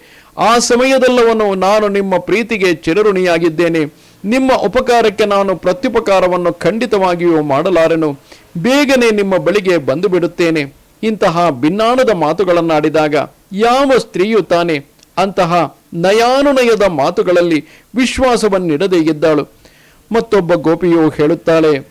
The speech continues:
"ಕಥಂ ನು ಗೃಹ್ಯಂತ ನಮಸ್ಥಿತಾತ್ಮನೋ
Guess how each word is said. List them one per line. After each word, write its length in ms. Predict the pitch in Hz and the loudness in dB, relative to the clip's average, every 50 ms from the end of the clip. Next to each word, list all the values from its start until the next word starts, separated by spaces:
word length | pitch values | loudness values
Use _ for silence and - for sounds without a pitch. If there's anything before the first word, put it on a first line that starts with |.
| - - - _ _ _ - _ _ _ _ _ _ - - - - - - - - - - _ _ _ | -20 -20 -20 _ _ _ -20 _ _ _ _ _ _ -16 -14 -14 -14 -14 -14 -18 -20 -20 -20 _ _ _
"ಕಥಂ 640 | - 254 254 190 - 247 262 262 262 262 262 262 254 | 0 0 0 2 2 2 2 2 0 0 0 0 0
ನು 160 | 262 247 190 | 0 0 2
ಗೃಹ್ಯಂತ 800 | 208 233 247 254 254 247 233 220 233 233 233 233 233 220 - 233 226 220 214 190 - - - _ - | 2 2 2 2 2 2 2 2 2 2 2 0 -2 -2 0 0 2 2 0 -2 -8 -16 -20 _ -4
ನಮಸ್ಥಿತಾತ್ಮನೋ 1500 | 151 175 208 247 254 - - - - - 247 233 233 220 214 214 208 - - - 208 208 202 202 196 196 185 180 175 175 | -2 0 2 2 0 0 -2 -6 -2 -2 0 2 2 2 2 2 0 -2 -6 -4 -2 0 2 2 2 2 0 0 -4 -6